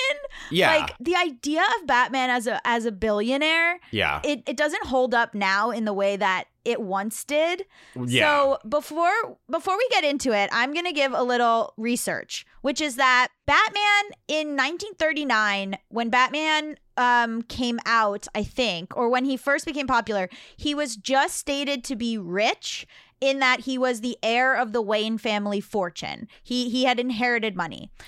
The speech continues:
Speaker 1: Right.
Speaker 2: Then, over time, he became a millionaire.
Speaker 1: Uh-huh.
Speaker 2: And that's be-, and that's because a billionaire was not a concept. So the fact that he was a millionaire was seen as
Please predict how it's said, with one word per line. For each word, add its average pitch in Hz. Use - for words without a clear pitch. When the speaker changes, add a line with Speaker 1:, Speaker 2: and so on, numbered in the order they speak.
Speaker 1:
Right. -
Speaker 2:
Then, 349
over 302
time, 240
he 285
became 262
a 247
millionaire. 240
Speaker 1:
Uh-huh. 107
Speaker 2:
And 262
that's 285
be-, 392
and 285
that's 359
because 294
a 262
billionaire 302
was 262
not 269
a 269
concept. -
So 294
the 247
fact 339
that 427
he 330
was 302
a 240
millionaire 247
was 240
seen 269
as 226